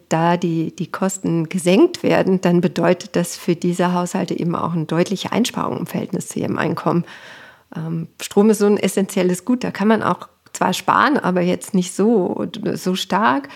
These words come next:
Äh, und, und der, die Verteilung so zwischen Stromverbrauch zwischen Haushalten mit geringem Einkommen und Haushalten mit höherem Einkommen ist viel weniger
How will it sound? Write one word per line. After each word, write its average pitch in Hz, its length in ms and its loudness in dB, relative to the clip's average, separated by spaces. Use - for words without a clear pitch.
Äh, 185 300 2
und, 185 360 -2
und 185 200 -2
der, 180 140 0
die 170 160 -6
Verteilung 202 580 2
so 180 120 -6
zwischen 180 420 0
Stromverbrauch 208 720 2
zwischen 180 320 -4
Haushalten 175 360 -2
mit 165 140 -6
geringem 208 400 0
Einkommen 190 460 0
und 170 280 -6
Haushalten 180 400 -2
mit 160 140 -4
höherem 220 320 2
Einkommen 190 420 2
ist - 160 -4
viel 226 340 2
weniger 208 580 4